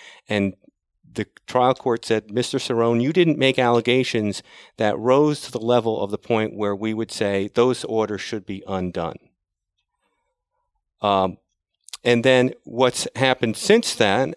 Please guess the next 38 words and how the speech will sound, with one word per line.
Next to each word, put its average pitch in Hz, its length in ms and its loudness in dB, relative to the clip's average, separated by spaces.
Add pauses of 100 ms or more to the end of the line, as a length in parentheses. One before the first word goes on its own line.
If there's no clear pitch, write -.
(140)
is 117 420 0
that, 117 280 0
th-, 104 140 -12 (100)
and 107 300 -2
really 123 220 4
what's 113 300 0
gotten 110 240 0
the 104 100 0
attention 156 460 2
is 107 160 -2
that 107 180 -2
this 113 180 -2
case 110 420 -2 (300)
went 107 220 2
on 98 120 2
appeal. 98 520 -6 (400)
Uh, 92 220 -2
Cerrone 107 440 -2
appealed 139 380 0
that 117 180 0
ruling, 117 420 0
and 98 200 -2
the 98 80 -2
appellate 120 400 0
court 107 260 -6
ruled 113 380 -8
this 131 260 2
year, 104 380 -2 (480)
um, 92 440 -2 (520)
that 104 440 0 (640)
the 107 540 0 (280)
trial 156 280 4
court 151 240 0
got 123 200 4
it 110 40 2
right 117 640 2 (400)
as 123 320 -2
to 117 460 -2